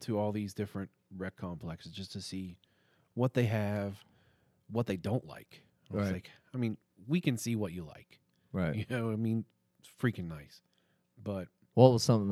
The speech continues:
Speaker 2: that they didn't like?
Speaker 1: like, the one just up the road at the bridge, Bridgeport, they're like, you know, "We wanted a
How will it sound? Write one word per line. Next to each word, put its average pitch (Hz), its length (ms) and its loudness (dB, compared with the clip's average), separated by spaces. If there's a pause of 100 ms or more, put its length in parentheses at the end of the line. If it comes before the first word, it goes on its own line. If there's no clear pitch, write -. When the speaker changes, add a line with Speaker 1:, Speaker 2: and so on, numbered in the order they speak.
Speaker 2:
that 95 120 4
they 92 120 0
didn't 87 360 -2
like? 60 320 -8 (920)
Speaker 1:
like, 107 320 -2 (760)
the 110 180 2
one 117 540 4 (200)
just 113 260 -4
up 107 120 -2
the 98 80 -2
road 104 320 2
at 92 80 -4
the 95 60 -8
bridge, 98 440 -4 (580)
Bridgeport, 113 480 -4 (880)
they're 98 160 -10
like, 85 220 -12 (440)
you 98 140 -10
know, 82 80 -6
"We 92 200 -2
wanted 107 460 0
a 98 520 -4